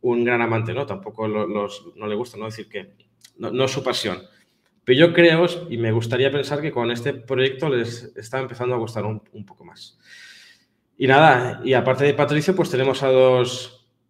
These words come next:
grandes nombres también en el proyecto, que aunque no están aquí, eh, están atentos a lo que estamos hablando, así que de-, debo nombrarles, evidentemente.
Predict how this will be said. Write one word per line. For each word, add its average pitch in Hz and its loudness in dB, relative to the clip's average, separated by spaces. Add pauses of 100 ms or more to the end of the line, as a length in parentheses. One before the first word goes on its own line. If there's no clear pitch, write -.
(460)
grandes 135 2
nombres 131 -4
también 127 0
en 120 -2
el 110 -4 (420)
proyecto, 139 0 (380)
que 110 0
aunque 110 -4
no 113 -4
están 120 -8
aquí, 147 -4 (100)
eh, 101 -4
están 113 -4
atentos 117 -8
a 113 -6
lo 113 -4
que 113 -10
estamos 117 -8
hablando, 131 -4
así 113 -12
que 107 -4 (100)
de-, 90 -14
debo 113 -8
nombrarles, 113 -2
evidentemente. 113 -8